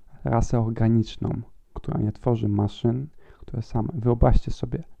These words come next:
latające statki kosmiczne, organiczne.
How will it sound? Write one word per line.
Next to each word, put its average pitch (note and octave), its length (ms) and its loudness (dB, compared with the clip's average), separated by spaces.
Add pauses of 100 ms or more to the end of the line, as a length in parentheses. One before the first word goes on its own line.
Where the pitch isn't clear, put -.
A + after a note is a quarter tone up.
latające A#2 920 2 (400)
statki - 640 -2 (580)
kosmiczne, A2+ 580 -2 (120)
organiczne. A2+ 680 2